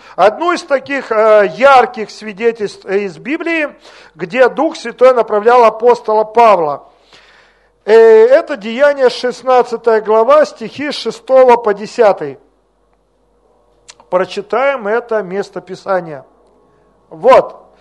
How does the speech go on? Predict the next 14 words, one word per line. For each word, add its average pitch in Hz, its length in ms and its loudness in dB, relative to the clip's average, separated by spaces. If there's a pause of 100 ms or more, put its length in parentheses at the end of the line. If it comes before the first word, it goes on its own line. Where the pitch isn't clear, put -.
(640)
"Пройдя 269 420 2
через 285 360 -4
Фригию 247 760 -6
и 285 220 -6
Галатийскую 254 840 2
страну, 262 680 0
они 233 320 0
не 311 260 -2
были 240 240 2
допущены 226 800 -2
Духом 240 460 -2
Святым 277 500 -10
проповедовать 226 720 -2
слово 226 560 0